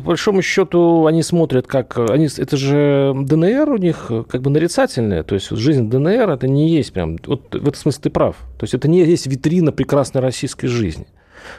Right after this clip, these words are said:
Вот. Они же тем более потом, они же, и вот эти блогеры говорят,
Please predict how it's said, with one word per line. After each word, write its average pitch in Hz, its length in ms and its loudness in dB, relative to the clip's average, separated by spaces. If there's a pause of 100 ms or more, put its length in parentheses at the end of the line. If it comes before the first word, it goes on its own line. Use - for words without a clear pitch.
Вот. 110 220 0
Они 139 100 4
же - 80 -4
тем 143 140 -2
более 135 180 0
потом, 123 320 -2
они 120 120 0
же, 113 160 -4 (300)
и 160 80 4
вот 180 200 2 (600)
эти 147 180 -2
блогеры 190 360 2
говорят, 143 420 2